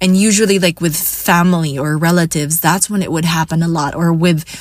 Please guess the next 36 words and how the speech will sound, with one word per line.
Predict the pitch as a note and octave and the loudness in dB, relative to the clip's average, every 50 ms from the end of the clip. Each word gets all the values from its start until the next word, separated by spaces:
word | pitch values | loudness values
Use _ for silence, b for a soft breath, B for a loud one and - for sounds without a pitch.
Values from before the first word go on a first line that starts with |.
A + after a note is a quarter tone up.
| B - | B -4
a | E3+ | -2
romantic | D#3 E3+ F3+ E3 E3 D#3 D#3 E3 E3+ - D#3 - - | 2 2 4 4 4 4 4 2 2 0 -2 -8 -8
partner, | - F3 - - F3+ E3 E3 F#3 | -6 -6 -6 -4 -4 -2 0 0
that's | E3+ E3 F3+ F3+ F3 - | 2 2 2 2 0 -2
when | A3 G#3 G3 | -2 -2 -4
it | F3 E3 | -2 -2
would | F3 E3+ | -2 -2
happen | F3 D#3+ E3+ D#3 - - D#3 D3+ | -2 -4 -4 -4 -4 -4 -4 -4
a | D3+ | -4
lot. | D#3+ D#3 C#3 C#3+ C#3+ - - - | -4 -4 -4 -4 -4 -4 -6 -8
And | - D#3+ D#3 D#3 D#3 D#3 D#3+ D#3+ B B B B B B B - | -6 -4 -2 -2 -2 -2 -2 -4 B B B B B B B -4
I | - | -2
had | F3+ F3 F#3+ A3+ A#3+ | 0 2 2 2 0
a | C4 A3+ | 0 0
lot | G3 F#3+ F3 E3 F3 F3 | 2 2 2 4 4 2
of | F#3 F3 F3 | 2 0 0
those | F3 E3+ E3 E3 E3 F3 | 0 0 0 0 0 0
moments, | E3 D#3 D#3 D#3 D#3+ E3 E3 E3+ F3 F3+ - - - B B B B B B B B B - | -2 -2 0 0 2 2 2 2 2 2 2 0 -2 B B B B B B B B B -4
I | G3 G3 | -2 -2
think, | F#3 - - C4+ F4 D#4+ - | 0 0 0 -2 -2 -2 -2
up | - F#3+ - - | -2 -4 -2 -2
to | - - G#3+ G3+ | -4 -4 -2 -2
just, | F3 E3+ F#3 F3+ F3+ - - | -2 -2 0 0 0 0 -2
like, | E3 D3+ D3+ - - - _ | -4 -8 -10 -12 -14 -14 _
a | - E3+ | -8 -8
few | - - - F#3+ F#3+ | -6 -4 -2 0 0
years | F#3 E3 D#3 D#3 D#3+ E3+ E3+ D#3+ | 2 2 2 2 2 0 0 0
ago. | E3+ D3 C#3+ D3 D3 D3 C#3+ C#3 D#3 B B B B B B B B - - | -2 -2 -2 -4 -4 -4 -6 -6 -8 B B B B B B B B -8 -2
Um, | E3 D#3+ D#3 D#3 D3+ D3+ D3 D3 D3 D3 C#3+ - - _ | 0 2 2 2 2 0 0 -2 -2 -2 -4 -8 -10 _
yeah, | - F3+ F3 | -2 0 2
like, | E3+ E3+ D#3+ - - | 2 0 0 0 -2
up | F#3 G3 - | -2 -2 -2
to | - G#3 | -2 -2
twenty | F3 - - - G3 F#3 F3+ F#3 | -2 -4 -2 -2 0 2 2 0
twenty, | - - - F3+ F3+ F3 F3 E3+ D3+ | 0 -2 -2 0 2 2 2 2 2
honestly, | - C#3+ D3 D#3+ E3 E3 D#3+ - - D3+ D3+ C#3 C3 A#2 D3+ | 0 -2 0 2 2 2 2 0 -2 -4 -8 -10 -10 -10 -10